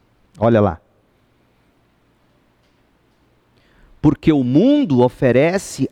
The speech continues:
apenas o desejo intenso por prazer físico, concupiscência da carne. Foi isso que Eva, de algum modo, viu naquele fruto. Foi isso que o diabo, de algum modo,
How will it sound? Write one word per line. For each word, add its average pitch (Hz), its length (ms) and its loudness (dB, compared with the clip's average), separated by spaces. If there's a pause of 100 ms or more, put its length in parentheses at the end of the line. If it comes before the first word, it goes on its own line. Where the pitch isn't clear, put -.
apenas 240 1040 -2
o 202 80 0
desejo 170 960 2
intenso 180 840 -2
por 185 180 0
prazer 143 480 0
físico, 110 880 -4 (600)
concupiscência 139 680 -4
da 131 120 -4
carne. 87 600 -6 (1400)
Foi 117 220 -2
isso 175 180 -2
que 135 220 2
Eva, 135 260 0
de 117 80 -4
algum 120 220 -2
modo, 123 280 -2
viu 117 220 0
naquele 117 320 -2
fruto. - 480 -8
Foi 120 200 -2
isso 175 260 -2
que 180 100 -6
o 170 60 -2
diabo, 135 500 0
de 120 80 -2
algum 123 200 -2
modo, 135 380 0